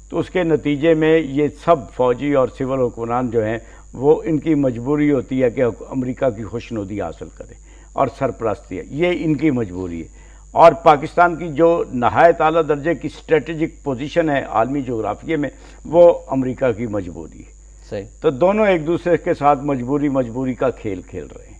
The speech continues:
Speaker 2: लेकिन पाकिस्तान का मुफाद, अगर मुफादात की बात करें, जैसे अमेरिका कहता है कि मुफादात की हम बात करते हैं, अपना मुफाद सामने रखते हैं, पाकिस्तान का इस वक्त मुफाद क्या है और क्या वो मुफाद इस चीज़ का तकाजा करता है कि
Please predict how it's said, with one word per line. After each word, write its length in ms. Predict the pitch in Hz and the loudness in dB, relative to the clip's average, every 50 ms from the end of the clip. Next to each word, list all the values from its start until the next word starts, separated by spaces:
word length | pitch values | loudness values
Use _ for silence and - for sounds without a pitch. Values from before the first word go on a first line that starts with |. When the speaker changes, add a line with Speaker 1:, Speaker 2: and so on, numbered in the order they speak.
| - - - | -18 -10 -6
Speaker 2:
लेकिन 200 | 151 185 196 165 - | -4 -4 -2 2 4
पाकिस्तान 500 | 170 165 165 160 - 190 180 196 208 190 | 4 6 4 2 0 0 0 0 0 0
का 160 | 180 190 175 | 2 2 4
मुफाद, 460 | 156 135 117 - 127 120 120 120 123 | 4 2 -2 -2 0 0 0 0 -2
अगर 120 | 127 131 131 | -2 -2 -2
मुफादात 480 | 123 117 - 135 127 135 147 156 151 | -4 -2 -2 -2 0 0 0 -2 -2
की 80 | - 143 | -4 -6
बात 220 | 117 117 123 123 | -4 -4 -4 -4
करें, 200 | 135 127 123 123 | -4 -6 -6 -6
जैसे 160 | 117 113 - 131 | -6 -8 -8 -8
अमेरिका 300 | 120 117 113 - 131 117 | -8 -8 -8 -8 -8 -8
कहता 260 | 117 110 107 - 117 | -8 -10 -10 -10 -10
है 60 | 113 | -10
कि 60 | 120 | -10
मुफादात 480 | 117 107 107 117 110 110 113 117 117 - | -12 -12 -8 -8 -6 -4 -6 -6 -6 -8
की 60 | 120 | -12
हम 100 | 113 107 | -10 -10
बात 200 | 104 104 113 - | -10 -10 -10 -10
करते 220 | 113 110 - - | -12 -12 -8 -8
हैं, 120 | 135 120 - - - - - - - | -8 -8 -10 -14 -20 -20 -20 -16 -12
अपना 240 | - 113 - 147 135 | -12 -8 -6 -4 -4
मुफाद 260 | 123 - 120 113 113 | -4 -2 -2 -2 -2
सामने 260 | - 117 113 120 120 | -2 -4 -4 -4 -4
रखते 240 | 113 107 - - 120 | -4 -6 -6 -6 -8
हैं, 80 | 120 - - - - - - - | -8 -8 -10 -20 -20 -8 0 2
पाकिस्तान 460 | 208 220 202 208 - 208 180 180 165 | 2 2 2 0 -2 0 0 0 0
का 80 | 170 156 | -2 -4
इस 120 | - - | -2 -2
वक्त 160 | 147 135 - | -4 -4 -4
मुफाद 380 | 131 113 - - 120 127 127 - - | -6 -6 -4 -2 -2 -2 -2 -2 -2
क्या 140 | 139 131 | -2 0
है 240 | 127 143 143 - - - - - - | 0 0 -2 -4 -8 -20 -14 -6 -2
और 140 | - 127 123 | -2 -2 0
क्या 440 | - 185 170 175 180 180 - - - | 4 8 10 10 10 10 8 6 0
वो 180 | 139 151 170 156 | 2 4 4 4
मुफाद 480 | 135 110 - - 131 127 135 139 131 - | 2 0 -2 0 2 4 4 4 2 -2
इस 140 | 127 - - | -10 -10 -8
चीज़ 160 | 143 131 - | -8 -8 -4
का 80 | - 139 | -4 -6
तकाजा 340 | - 123 117 117 120 131 135 | -4 -4 -4 -2 -2 -2 -2
करता 280 | - 135 117 - 151 | -2 -4 -4 -2 -2
है 80 | 160 165 | -4 -2
कि 180 | - 165 160 | -4 -8 -10